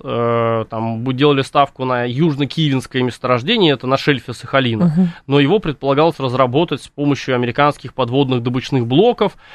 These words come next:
Speaker 1: А, в итоге санкциями еще пятнадцатого года эта возможность закрылась. А, и до сих пор, в общем-то, не смогли решить этот вопрос. Непонятно, «Газпром» будет его разрабатывать, не будет.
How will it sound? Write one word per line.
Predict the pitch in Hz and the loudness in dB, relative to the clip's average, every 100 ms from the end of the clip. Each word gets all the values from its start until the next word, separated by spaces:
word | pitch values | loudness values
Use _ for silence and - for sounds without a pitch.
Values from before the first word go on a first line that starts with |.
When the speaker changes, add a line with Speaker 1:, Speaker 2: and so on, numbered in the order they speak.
| - - | -20 -6
Speaker 1:
А, | 123 120 117 | 0 2 2
в | 117 | 0
итоге | 123 151 127 | -2 -2 0
санкциями | 151 143 - 131 | 0 0 -2 -6
еще | - | -6
пятнадцатого | 135 156 151 135 - 127 | -4 2 2 0 -6 -6
года | 117 123 120 117 113 | -4 -2 -2 -2 -2
эта | 120 117 120 | -4 -6 -4
возможность | 123 123 127 117 120 | -4 0 0 0 -2
закрылась. | 127 175 240 233 202 - - - - | -2 0 2 2 0 -6 -20 -20 -4
А, | 123 120 | 0 0
и | 127 135 | 0 0
до | 147 | -2
сих | 139 | -4
пор, | - 185 | 0 2
в | 170 | 2
общем-то, | 147 131 131 | 0 -4 -4
не | |
смогли | - 127 139 139 | -4 -2 0 0
решить | 123 143 131 | 0 -2 -2
этот | 117 127 | -4 -2
вопрос. | 117 143 185 180 - | -2 2 0 0 -4
Непонятно, | 131 123 135 135 123 | -4 0 0 0 -2
«Газпром» | 123 - 123 117 | -4 -4 -4 0
будет | 139 208 | 0 0
его | 156 147 | 0 -2
разрабатывать, | 139 139 139 135 117 117 | 0 2 2 0 -4 -4
не | 120 | -2
будет. | 151 208 180 | 0 2 0